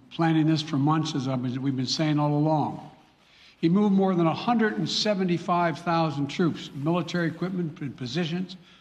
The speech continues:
along the Ukrainian border. He moved blood supplies into position <clears throat> and built a field hospital, which, uh, tells you all you need to know about his intentions all along.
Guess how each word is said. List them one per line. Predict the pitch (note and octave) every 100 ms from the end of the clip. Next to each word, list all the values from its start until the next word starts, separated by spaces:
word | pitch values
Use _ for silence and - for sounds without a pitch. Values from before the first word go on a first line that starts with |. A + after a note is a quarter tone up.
| _ -
along | D3 D#3 D#3+
the |
Ukrainian | D3+ D3 D3+ D#3+ D#3 D3+
border. | D3 C#3 G#2 - - _ _ _ _ _ _
He | A3+
moved | G3+ F#3+ D#3
blood | F#3 G#3+ G#3
supplies | F3 - D#3+ D3 C3+
into | D#3+ D#3
position | D3 C#3+ E3 D#3 B2+ - - _ -
<clears throat> | - -
and | C#4+ A#3+ G#3 E3
built | F#3 D#3+
a | D3 D#3
field | F#3+ F3+
hospital, | D#3 D3 - C#3+ B2 - - - _ _ _ _ _
which, | D3+ D3+ C3+
uh, | D#3 C#3+ C3
tells | - F3 D#3+ D3
you | C#3+ E3
all | E3 E3 E3+
you | D#3+ D3+
need | D#3 C#3+
to |
know | C#3+ D3 C3
about | A#2+ C3 B2+
his | B2
intentions | B2+ A#2+ D#3 C3+ C3+ A2+
all | C3+
along. | C3 C#3+ D3 A2+